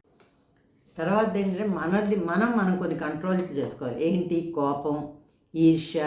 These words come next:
అసూయ, తర్వాత ఏమో అవ-, ఈ ఈగో లాంటివి, తర్వాత ఏంటంటే అవతల వాళ్ళ దగ్గరేమోని చులకనైపోకుండా మాటలు మంచిగా కంట్రోల్ చేసుకోవడం. మన మాటలు కూడా బాగా కంట్రోల్ చేసుకోవాలి.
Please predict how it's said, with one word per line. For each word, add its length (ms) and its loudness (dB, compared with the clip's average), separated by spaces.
అసూయ, 560 -2
తర్వాత 360 -2
ఏమో 140 0
అవ-, 300 0
ఈ 100 -2
ఈగో 540 2
లాంటివి, 480 2
తర్వాత 400 -2
ఏంటంటే 200 -2
అవతల 420 -2
వాళ్ళ 340 2
దగ్గరేమోని 760 0
చులకనైపోకుండా 1160 2
మాటలు 420 -2
మంచిగా 500 0
కంట్రోల్ 480 -2
చేసుకోవడం. 580 -4
మన 100 -2
మాటలు 400 0
కూడా 160 0
బాగా 300 0
కంట్రోల్ 340 -2
చేసుకోవాలి. 360 -8